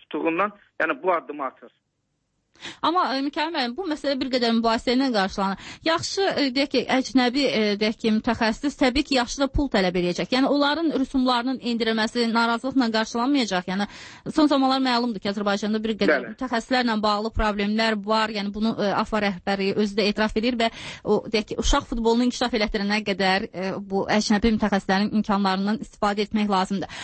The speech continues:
Speaker 2: Amma rüsumlar aşağı enərsə, Azərbaycana gələn, e, belə deyək ki, mütəxəssislərin sayı azalmayacaq ki, problem yaratmayacaq ki bu?
Speaker 1: Xeyr, bu heç bir problem yaratmayacaq. Artıq bu məsələ müzakirə olunub və bugün gün, e, burada, e, konferensiyasının nəzərinə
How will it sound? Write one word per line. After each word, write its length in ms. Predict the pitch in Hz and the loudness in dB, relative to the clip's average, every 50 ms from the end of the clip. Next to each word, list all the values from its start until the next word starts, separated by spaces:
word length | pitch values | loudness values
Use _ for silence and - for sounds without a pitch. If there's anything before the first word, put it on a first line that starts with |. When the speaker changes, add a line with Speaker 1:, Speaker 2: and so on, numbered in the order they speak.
| - - - | -8 -4 0
Speaker 2:
Amma 220 | - 277 302 - - | 2 2 2 2 0
rüsumlar 420 | 247 254 262 - 311 294 311 320 302 277 | -4 -4 -2 2 2 2 4 2 2 0
aşağı 320 | 233 - 247 247 269 - - 247 | 0 0 0 0 0 0 0 2
enərsə, 420 | 240 226 220 220 - - 156 - _ _ _ _ _ _ - | 2 2 0 -2 -2 -4 -8 -8 _ _ _ _ _ _ -4
Azərbaycana 520 | 208 214 226 220 226 220 220 247 240 262 | -2 -2 -2 0 0 0 0 0 -2 0
gələn, 320 | 247 240 226 233 226 226 214 - | 0 0 0 0 0 0 -2 -2
e, 160 | 175 185 185 196 | -4 -4 -2 -2
belə 160 | 208 196 202 196 | 0 -2 0 0
deyək 160 | 196 190 - - | -2 -4 -2 -2
ki, 140 | 196 190 196 | 0 0 0
mütəxəssislərin 560 | 208 220 208 - 202 196 - - 202 196 208 | 0 0 2 0 0 0 0 0 2 2 2
sayı 240 | - 226 208 208 202 | 2 2 2 2 2
azalmayacaq 600 | 208 208 220 226 277 302 277 233 196 196 180 - | 0 0 0 0 2 2 0 0 -2 -4 -6 -6
ki, 120 | - 165 - - - - - - - - | -8 -12 -12 -12 -20 -20 -20 -20 -10 -2
problem 320 | - 226 220 220 247 247 247 | 0 0 0 2 0 0 2
yaratmayacaq 640 | 226 220 240 302 - 392 330 262 208 - 196 - | 2 2 0 0 2 4 4 4 4 0 -6 -6
ki 100 | - 185 165 - | -8 -12 -8 -8
bu? 120 | 165 175 - _ _ _ _ _ _ _ _ - - - 123 - | -8 -8 -10 _ _ _ _ _ _ _ _ -12 -10 -4 0 2
Speaker 1:
Xeyr, 280 | 151 151 143 127 120 | 2 2 2 2 0
bu 220 | 120 147 156 151 139 | 0 2 2 2 2
heç 220 | 151 143 - - | 0 -2 -2 -6
bir 60 | 139 | -8
problem 400 | 127 - 143 139 131 139 147 143 | -4 -2 -2 -2 0 -2 -2 0
yaratmayacaq. 640 | 135 143 147 160 160 - 180 160 131 113 127 117 123 135 | 0 0 0 0 -2 -2 -2 -2 0 0 0 0 0 0
Artıq 240 | 135 - 170 139 - | -2 -2 -6 -8 -4
bu 100 | 151 151 | -2 0
məsələ 400 | 147 139 131 - 139 135 139 139 135 - _ _ _ _ _ _ _ _ - | 0 -2 -2 -2 -2 0 0 -2 -2 -6 _ _ _ _ _ _ _ _ -8
müzakirə 500 | 151 143 127 147 147 139 - - 135 147 | -6 -2 0 0 0 0 -2 -6 -6 -4
olunub 540 | - 143 143 139 135 139 160 185 160 117 - | -2 0 0 0 2 2 2 0 0 0 0
və 80 | 127 127 123 | -2 -2 -2
bugün 240 | 139 127 135 139 120 | -2 -2 -2 -2 0
gün, 180 | 131 135 131 123 | 2 2 2 2
e, 280 | 123 123 95 - 131 113 - - | 0 -4 -4 -8 -14 -18 -8 -2
burada, 300 | 143 135 123 131 131 123 - - _ _ - - | 0 0 2 2 0 0 -2 -8 _ _ -8 -6
e, 100 | 123 - - | -6 -4 -2
konferensiyasının 760 | - 135 135 - 143 135 - - 135 127 - 135 131 131 127 | -2 -2 0 0 -2 -2 -2 -2 -4 -2 0 0 0 0 0
nəzərinə 300 | 123 123 131 123 135 | 0 0 -2 -2 -2